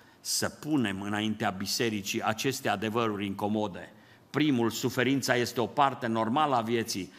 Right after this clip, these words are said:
Al doilea, fiecare din noi vom muri dacă nu prindem răpirea. Al treilea, trebuie să răbdăm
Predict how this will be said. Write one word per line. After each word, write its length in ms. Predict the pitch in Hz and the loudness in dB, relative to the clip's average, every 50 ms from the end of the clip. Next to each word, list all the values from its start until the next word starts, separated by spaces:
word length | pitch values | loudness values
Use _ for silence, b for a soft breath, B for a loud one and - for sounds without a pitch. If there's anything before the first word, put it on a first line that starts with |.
| B | B
Al 180 | B - 107 113 | B 2 2 4
doilea, 360 | 107 135 143 135 120 113 107 | 4 4 4 4 4 2 2
fiecare 460 | 107 - 151 151 135 113 143 139 131 | 0 0 0 0 2 2 0 0 0
din 160 | 123 113 117 113 | 0 0 0 2
noi 200 | 120 139 143 127 | 2 2 2 2
vom 180 | 110 120 113 | 0 0 0
muri 320 | 113 113 120 131 120 87 - - - | 2 2 0 0 -2 -4 -6 -12 -8
dacă 260 | - - 107 107 - 110 | -2 0 0 2 2 2
nu 120 | 110 110 | 2 2
prindem 340 | 107 110 117 107 98 104 104 | 2 0 0 0 0 0 0
răpirea. 480 | 104 107 98 110 123 117 107 98 92 B B B B | -2 -2 -2 0 0 0 0 0 -4 B B B B
Al 180 | - 120 - | 4 4 4
treilea, 540 | 143 - 180 208 208 190 160 127 110 90 - - - - b b b b b b b b b b b b b _ - _ | 4 4 4 6 6 6 4 2 0 -2 -6 -12 -20 -20 b b b b b b b b b b b b b _ -14 _
trebuie 840 | - 156 165 190 208 208 180 160 185 190 180 175 175 175 170 160 - | 4 6 6 8 6 6 4 4 6 6 8 8 6 6 4 2 -2
să 460 | - - - - - - - 175 170 160 | -4 -2 0 2 2 4 6 8 8 8
răbdăm 1000 | 151 151 156 151 139 120 127 120 113 180 190 208 214 208 196 180 165 147 120 | 8 8 6 6 6 2 -4 4 8 10 10 12 10 10 8 6 4 2 0